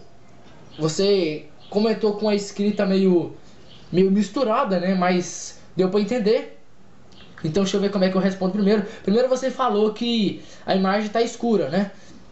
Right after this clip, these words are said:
Tava escuro, né, desse vídeo. É porque é a mesma coisa que eu falo aí, é a mesma coisa que eu falei pro Guilherme Varas, né? É, dependendo do ambiente, às vezes é a hora que eu tô gravando, ou o ambiente às vezes tá meio escuro, não aparece meu rosto direito.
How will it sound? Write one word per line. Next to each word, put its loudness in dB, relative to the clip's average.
Tava 0
escuro, 0
né, -4
desse 0
vídeo. -4
É 2
porque 0
é 0
a 2
mesma -2
coisa 0
que 0
eu 2
falo 2
aí, 0
é 0
a 4
mesma 2
coisa 0
que -4
eu 2
falei 0
pro 2
Guilherme 2
Varas, 0
né? -2
É, 2
dependendo 2
do 4
ambiente, 0
às -2
vezes 0
é 4
a 4
hora 2
que -12
eu -18
tô -4
gravando, 2
ou 6
o 4
ambiente 0
às 2
vezes 2
tá -2
meio 2
escuro, -2
não 0
aparece 0
meu 4
rosto 2
direito. 0